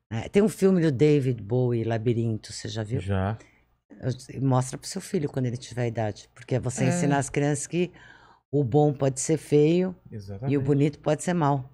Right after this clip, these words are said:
Speaker 2: É. No caso do, do, dos Nardões, a gente a-, até que não, não, não terminou, que eu te falei de misturar, de sentir raiva e tal.
Speaker 1: Uhum.
Speaker 2: É, o semblante deles me parecia eles sempre calmos, né?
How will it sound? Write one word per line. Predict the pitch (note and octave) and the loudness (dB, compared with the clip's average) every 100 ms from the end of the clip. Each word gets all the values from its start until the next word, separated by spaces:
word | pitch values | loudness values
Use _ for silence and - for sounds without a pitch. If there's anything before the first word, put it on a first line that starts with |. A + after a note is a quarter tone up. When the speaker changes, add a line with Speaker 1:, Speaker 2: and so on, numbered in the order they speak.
| - | -8
Speaker 2:
É. | G#2+ G2 - _ _ _ _ _ _ _ A#2+ | -6 -6 -8 _ _ _ _ _ _ _ -6
No | |
caso | A2+ D3+ D#3 | -2 -2 -2
do, | C#3 B2+ G#2 F#2 F2+ | -2 -2 -4 -6 -10
do, | - F#2 E2+ E2 - - - - F#2 | -10 -10 -10 -12 -16 -20 -20 -20 -12
dos | G#2 G2 | -10 -6
Nardões, | G#2+ G2+ A2 A2+ | -4 -2 -2 0
a | A2 | 0
gente | G#2+ G#2 | -2 -4
a-, | A#2+ G#2+ G2+ G#2 | -4 -2 -4 -4
até | F#2+ G2+ | -4 -4
que | - | -4
não, | A2 G#2 G#2 G#2 F#2+ | -4 -2 -2 -2 -2
não, | G2+ G2 F#2+ | -4 -2 -4
não | G2 | -4
terminou, | F#2+ G#2+ G#2 G2 | -4 -2 0 -2
que | - | -4
eu | - | -8
te | |
falei | - G2 G2 - _ | -4 -4 -4 -10 _
de | G#2 | 0
misturar, | G#2 G2 - G#2+ F#2+ G#2 G#2 | 0 0 -2 0 2 2 0
de | - | -2
sentir | G#2+ - F#2+ | -6 -4 -2
raiva | G2 G2 F#2 | 0 0 -2
e | |
tal. | - F#2 F2 - - | -4 -4 -4 -6 -12
Speaker 1:
Uhum. | G2+ G#2+ A#2 G2 | -8 -6 -6 -2
Speaker 2:
É, | G#2 G2 G2 G2 F#2+ F#2 F#2+ F#2+ - - - - | 0 2 2 0 0 -2 -4 -6 -10 -14 -8 -6
o | |
semblante | B2+ D3+ B2+ D3 C3 | 2 4 4 2 2
deles | G#2 A2+ C3+ C3 | 0 2 2 0
me | B2+ B2+ | 0 0
parecia | B2+ A#2 C#3 | -2 -2 -2
eles | C#3 B2+ | -2 -2
sempre | D3+ C#3+ C#3+ | -4 -4 -6
calmos, | - G#2 B2 B2+ G#2+ F#2 | -2 0 2 2 2 0
né? | G#2+ C#3 | 0 0